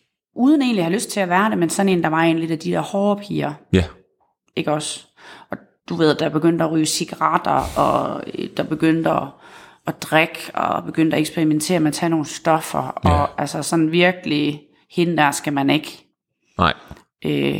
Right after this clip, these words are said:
Speaker 1: komme i clinch med, men jeg var jo hunderad. Jeg kunne ikke finde ud af noget. Jeg var fuldstændig uprøvet i at være menneske.
Speaker 2: Ja.
Speaker 1: Så jeg fake it till you make it.
Speaker 2: Ja, i allerhøjeste grad.
Speaker 1: Ja.
Speaker 2: For det var der ren facade, der var på.
Speaker 1: Fuldstændig.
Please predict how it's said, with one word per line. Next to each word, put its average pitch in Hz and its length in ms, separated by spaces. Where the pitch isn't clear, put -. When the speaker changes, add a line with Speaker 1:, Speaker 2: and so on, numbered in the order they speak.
Speaker 1:
komme 147 220
i 139 80
clinch 160 480
med, 147 100
men 156 180
jeg 151 140
var 147 80
jo 135 240
hunderad. 196 640
Jeg 165 80
kunne 208 160
ikke 208 120
finde 190 220
ud 208 100
af 180 100
noget. 220 320
Jeg 220 80
var - 60
fuldstændig 220 520
uprøvet 156 720
i 254 240
at 165 80
være 147 140
menneske. 208 580
Speaker 2:
Ja. 90 160
Speaker 1:
Så - 200
jeg 175 180
fake 262 300
it 202 60
till 190 280
you 170 60
make 196 260
it. - 160
Speaker 2:
Ja, 104 120
i 110 120
allerhøjeste 95 480
grad. 85 180
Speaker 1:
Ja. 214 280
Speaker 2:
For 101 80
det 101 140
var 104 80
der 98 140
ren 107 180
facade, 95 360
der 92 80
var 85 120
på. 98 280
Speaker 1:
Fuldstændig. 285 680